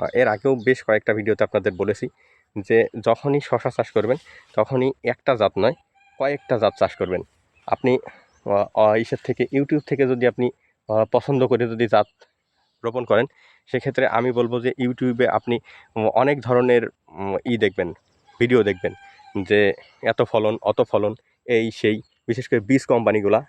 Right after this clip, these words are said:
নিজেদের, আ, ফলের যেই রিভিউগুলা দিয়ে থাকে, এইগুলা দেখে কখনোই আপনি প্রলুব্ধ হবেন না। অর্থাৎ, আ, আপনি অবশ্যই যাচাই বাছাই করবেন।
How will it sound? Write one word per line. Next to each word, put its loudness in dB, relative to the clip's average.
নিজেদের, 0
আ, 0
ফলের 2
যেই 0
রিভিউগুলা 2
দিয়ে -2
থাকে, -6
এইগুলা 2
দেখে -4
কখনোই 2
আপনি 0
প্রলুব্ধ 2
হবেন 2
না। -4
অর্থাৎ, 0
আ, -2
আপনি 0
অবশ্যই 2
যাচাই 4
বাছাই 2
করবেন। 2